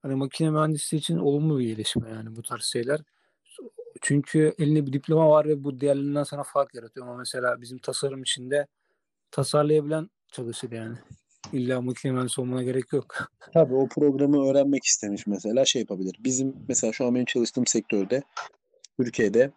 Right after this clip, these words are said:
Speaker 2: geçen yıl sadece seksen altı tane lisanslı makine mühendisi vardı.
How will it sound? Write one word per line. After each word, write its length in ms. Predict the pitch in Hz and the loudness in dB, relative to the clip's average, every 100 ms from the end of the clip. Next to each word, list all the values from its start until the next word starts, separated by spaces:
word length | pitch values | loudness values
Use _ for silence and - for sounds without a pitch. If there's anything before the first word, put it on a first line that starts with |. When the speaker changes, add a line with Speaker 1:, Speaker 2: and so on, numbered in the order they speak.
| _ _ - - - | _ _ -20 -12 0
Speaker 2:
geçen 320 | 107 - 131 | 4 6 4
yıl 220 | 127 135 143 - - | 4 2 0 -6 6
sadece 360 | 139 120 127 | 8 8 4
seksen 340 | 139 127 - 131 | 2 2 2 4
altı 260 | 127 - | 2 0
tane 320 | - 101 113 139 _ _ _ - | -4 -2 -2 -4 _ _ _ -2
lisanslı 480 | 104 - 113 - | 0 2 0 2
makine 320 | 120 110 113 110 | 2 2 2 0
mühendisi 460 | 98 90 87 - | 0 0 0 2
vardı. 320 | 92 87 85 | 4 2 0